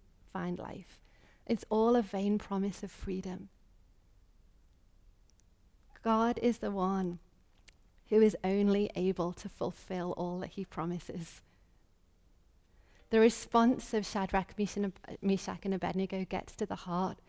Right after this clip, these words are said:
of faithfulness when they said, "The God we serve." And I don't know if you know God or not here this morning, or if you do, it does our hearts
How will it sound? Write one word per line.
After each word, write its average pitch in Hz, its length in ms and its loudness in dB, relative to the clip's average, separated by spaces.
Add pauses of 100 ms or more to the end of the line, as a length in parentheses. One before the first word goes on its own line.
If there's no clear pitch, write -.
(460)
of 190 140 -4
faithfulness 185 880 -4
when 196 160 0
they 185 140 0
said, 185 320 -4
"The 185 100 -4
God 196 500 -2
we 185 460 -6
serve." 165 580 -6 (400)
And 220 140 4
I 233 80 6
don't 240 220 8
know 220 240 6
if 226 200 0
you 214 120 2
know 190 280 4
God 202 320 0
or 196 140 0
not 180 380 0
here 190 240 -2
this - 260 -10
morning, 185 420 -2 (720)
or 220 140 8
if 240 260 6
you 247 160 6
do, 202 440 6 (420)
it 220 120 -2
does 233 220 6
our 247 160 6
hearts 226 400 2